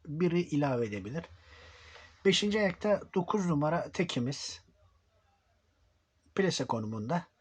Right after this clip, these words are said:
Son ayak bir, on üç, dört ekonomik oynayanlar için yeterli. Daha da geniş oynayanlar on bir, on iki,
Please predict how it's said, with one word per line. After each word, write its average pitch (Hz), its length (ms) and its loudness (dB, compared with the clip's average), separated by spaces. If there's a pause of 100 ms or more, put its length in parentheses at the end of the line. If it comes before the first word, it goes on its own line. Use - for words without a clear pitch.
(420)
Son 220 240 -2
ayak 208 400 -2 (500)
bir, 185 440 2 (440)
on 190 200 2
üç, - 420 -4 (420)
dört 180 380 0 (100)
ekonomik 190 480 0
oynayanlar 160 380 2
için 170 220 -2
yeterli. 135 540 -2 (500)
Daha 202 140 2
da 190 60 0
geniş 185 320 0
oynayanlar 131 600 -2
on 185 300 2
bir, - 360 -2 (220)
on 170 160 2
iki, 190 480 0